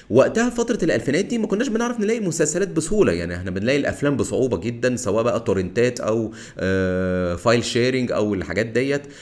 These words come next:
فكان المسلسلات أصعب وأصعب، وفين وفين بقى لما حد يجيبهم بقى ويدوها لنا على سيديهات وبتاع وكده. ف هي ابتدت تيجي على ام بي سي، الناس ابتدت ت-، ت-، تتفرج عليها على ام بي سي، ويقول لك: "يا جماعه المسلسل ده حلو قوي، والناس بتهرب من السجن" وبتاع.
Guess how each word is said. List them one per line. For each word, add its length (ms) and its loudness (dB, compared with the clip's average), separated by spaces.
فكان 680 2
المسلسلات 720 0
أصعب 420 0
وأصعب، 460 -4
وفين 240 0
وفين 300 0
بقى 140 2
لما 180 -4
حد 240 -2
يجيبهم 340 0
بقى 260 0
ويدوها 420 0
لنا 120 0
على 140 0
سيديهات 680 0
وبتاع 380 0
وكده. 400 -4
ف 160 2
هي 260 8
ابتدت 380 4
تيجي 180 6
على 180 2
ام 180 0
بي 60 2
سي، 200 0
الناس 240 0
ابتدت 360 0
ت-، 260 2
ت-، 0 -
تتفرج 460 2
عليها 200 2
على 140 0
ام 180 0
بي 80 0
سي، 180 -2
ويقول 240 4
لك: 100 4
"يا 60 -2
جماعه 200 -4
المسلسل 440 -2
ده 60 -4
حلو 320 2
قوي، 400 2
والناس 480 4
بتهرب 340 0
من 80 0
السجن" 360 -2
وبتاع. 400 -2